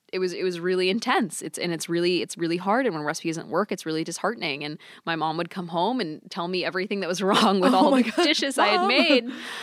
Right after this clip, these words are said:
Speaker 1: Um, and then we'd cook things together, and she would sneakily add cardamom. And I'd be like, "Mom, there's no cardamom in the
Speaker 2: <laughs>
Speaker 1: ingredient list." And, you know, th-,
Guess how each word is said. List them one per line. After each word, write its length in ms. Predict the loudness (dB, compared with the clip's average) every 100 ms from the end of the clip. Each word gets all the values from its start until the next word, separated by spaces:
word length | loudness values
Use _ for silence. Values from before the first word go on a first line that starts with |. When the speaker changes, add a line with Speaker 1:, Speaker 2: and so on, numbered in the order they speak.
| -12 -14 -4
Speaker 1:
Um, 640 | 2 4 4 2 0 -12 -16 _ _ -4
and 420 | 0 2 2 0
then 200 | 0 0
we'd 220 | 0 -2 -4
cook 260 | -8 -2
things 260 | 0 0 -4
together, 480 | -2 0 2 2 0
and 260 | -2 -6 -8
she 260 | -6 -4 -2
would 280 | -2 -2 -6 -16 -10
sneakily 540 | 0 0 2 0 -2
add 300 | -2 -2 -2
cardamom. 500 | -2 0 0 0 -2
And 80 | -2
I'd 160 | -2 -2
be 80 | 0
like, 120 | 0
"Mom, 380 | 4 4 4 2
there's 220 | 0 4
no 160 | 4 4
cardamom 460 | 4 4 4 4
in 40 | 4
the 140 | 2
Speaker 2:
<laughs> 40 | 2
Speaker 1:
ingredient 460 | 2 2 2 0
list." 440 | 0 -2 -2 -10 -12 -4
And, 440 | 0 0 0 -4 -10 -20 -20 -20 -8
you 120 | -6
know, 280 | -6 -8 -10
th-, 380 | -18 -20 -20